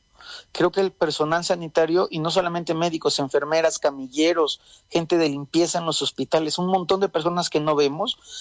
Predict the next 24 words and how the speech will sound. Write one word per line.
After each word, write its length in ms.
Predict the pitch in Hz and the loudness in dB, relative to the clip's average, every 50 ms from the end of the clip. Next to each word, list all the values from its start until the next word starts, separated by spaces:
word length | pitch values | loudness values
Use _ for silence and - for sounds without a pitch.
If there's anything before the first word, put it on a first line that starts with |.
| - - - | -16 -2 -2
hacen 300 | 160 160 - 196 175 175 | -2 0 0 -2 -2 -2
una 180 | 175 180 180 | 0 0 2
labor 280 | 170 160 147 143 165 190 | 2 2 2 2 0 0
extraordinaria. 680 | 175 - - - 151 139 127 135 135 147 156 147 151 147 | -2 -4 0 2 2 2 2 0 -2 -2 -2 0 0 -2
Entonces, 300 | 139 151 - 180 175 - | -4 -2 -2 -4 -4 -4
primero 340 | - 156 156 165 185 208 | -4 -2 0 2 2 2
mi 100 | 208 202 180 | 2 0 0
mayor 320 | 165 147 147 170 185 - | 0 2 2 2 2 2
respeto 640 | 185 175 - - - 165 160 - - 202 220 247 - _ _ - - - - - | 2 0 -2 -2 0 -2 -2 0 0 -2 -2 -2 -4 _ _ -20 -20 -20 -8 -6
y 100 | 156 139 | -4 0
que 100 | - 156 | 0 2
sepan 340 | - 180 165 185 185 185 180 | 2 2 0 0 -2 -2 0
que 100 | - 175 | 0 -2
hay, 120 | 180 175 - - | -2 0 0 0
habemos 460 | 147 147 175 185 190 196 196 175 180 | 0 2 2 0 0 -4 -6 -6 -4
muchos 360 | 185 190 220 214 - 220 190 | -2 -2 -2 -2 -2 -2 -4
en 120 | 190 175 165 | -2 -4 -4
el 100 | 160 160 | -6 -4
mundo 340 | 170 180 180 180 196 202 - | -4 -6 -2 0 -2 0 0
que 80 | 170 | -2
estamos 360 | 156 - - 170 180 180 - | -2 0 -2 -2 -2 -4 -10
pidiendo 420 | - - 170 160 165 170 170 170 160 | -6 -4 -2 0 0 0 0 -2 -4
por 180 | - 151 143 | -2 -2 -2
ustedes. 560 | 131 123 - - 131 123 - - _ - - | -2 -4 -6 -4 -4 -4 -4 -6 _ -20 -20